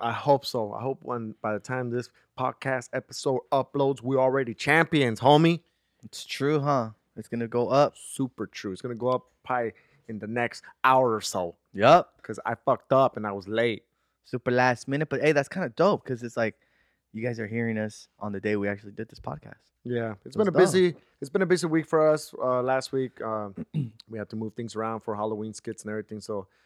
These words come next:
Speaker 1: this week's gonna be just nothing but Halloween skits coming out to you guys. I hope you guys are ready for that shit.
Speaker 2: It's gonna be dope.
Speaker 1: It's gonna be dope style.
Speaker 2: It's gonna be dope.
Speaker 1: How was your weekend, fool? What'd you do?
Speaker 2: Um, I
Speaker 1: I,
Speaker 2: kicked back,
Speaker 1: I kinda
Speaker 2: fool.
Speaker 1: didn't really see you
Speaker 2: We
Speaker 1: this
Speaker 2: went to
Speaker 1: weekend.
Speaker 2: Tacos Way,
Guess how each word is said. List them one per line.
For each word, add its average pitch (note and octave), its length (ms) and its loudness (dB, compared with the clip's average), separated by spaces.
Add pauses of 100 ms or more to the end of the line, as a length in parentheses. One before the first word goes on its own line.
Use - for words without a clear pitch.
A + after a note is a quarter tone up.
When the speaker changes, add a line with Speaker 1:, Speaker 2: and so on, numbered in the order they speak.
(380)
Speaker 1:
this A#2 200 -10
week's A#2 220 -8
gonna A2 180 -10
be G#2+ 240 -10
just G2+ 300 -14
nothing A2 300 -10
but G#2 120 -8
Halloween G#2+ 380 -6
skits - 260 -12
coming G#2+ 280 -8
out A2 160 -10
to - 120 -14
you A2+ 120 -8
guys. A2+ 240 -4
I C3 60 -2
hope D3+ 180 -6
you D#3+ 60 -10
guys D3+ 180 -2
are G2+ 60 -6
ready A2 320 -2
for - 180 -20
that G2 120 -14
shit. - 220 -16
Speaker 2:
It's G#2 80 -18
gonna C3+ 160 4
be A2+ 80 0
dope. C#3+ 420 8 (180)
Speaker 1:
It's - 80 -20
gonna A2+ 160 -12
be G2+ 100 -10
dope A2+ 340 -4
style. F#2 220 -4
Speaker 2:
It's - 60 -2
gonna G#2+ 80 -4
be G#2+ 140 -4
dope. A#2+ 460 6
Speaker 1:
How B2+ 80 -4
was B2 120 -4
your B2 100 -6
weekend, B2+ 280 -8
fool? B2+ 140 -10
What'd A#2+ 160 -8
you A2 60 -20
do? A#2+ 120 -10 (560)
Speaker 2:
Um, C3 260 6
I B2+ 40 6
Speaker 1:
I, - 80 0
Speaker 2:
kicked F#3+ 220 2
back, F3 320 8
Speaker 1:
I - 20 -8
kinda E3+ 160 2
Speaker 2:
fool. F#3+ 140 0
Speaker 1:
didn't A#2 240 -6
really A#2 180 -4
see A2 140 -8
you C3 100 -2
Speaker 2:
We A2+ 60 -2
Speaker 1:
this A2+ 40 -4
Speaker 2:
went D3 200 2
to C#3 100 -4
Speaker 1:
weekend. C#3 240 0
Speaker 2:
Tacos C#3 140 -12
Way, C#3 520 0